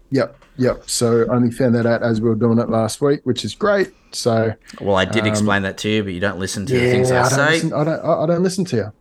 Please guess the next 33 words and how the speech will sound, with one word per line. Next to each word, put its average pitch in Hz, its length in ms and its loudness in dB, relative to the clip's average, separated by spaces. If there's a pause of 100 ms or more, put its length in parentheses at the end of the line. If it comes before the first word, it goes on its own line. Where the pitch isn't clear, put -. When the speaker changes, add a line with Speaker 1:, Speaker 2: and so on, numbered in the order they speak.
Speaker 2:
No. 95 160 -2
Speaker 1:
I - 20 2
don't 147 140 2
listen 135 220 0
to 107 100 -2
you. 101 60 0 (100)
Speaker 2:
Well, 98 160 -4
Speaker 1:
At - 20 2
Speaker 2:
don't 156 60 2
Speaker 1:
what 151 100 0
point - 0 -
do - 80 0
I 135 60 4
Speaker 2:
complain, 101 180 0
Speaker 1:
listen 107 200 -6
to - 80 -4
you? 107 40 0
Speaker 2:
don't 110 100 -2
complain 98 420 -4
about 92 260 -2
not 98 160 -6
knowing 110 240 2
about 87 200 -6
things 82 220 -10
then. 80 200 -12 (360)
Speaker 1:
<laughs> - 100 -10 (1800)
Righto, 214 680 -2
mate. 117 460 -2 (1040)
Just - 300 -2
settle 170 340 0
down 127 180 2
there, 110 140 0
champion. 110 480 -4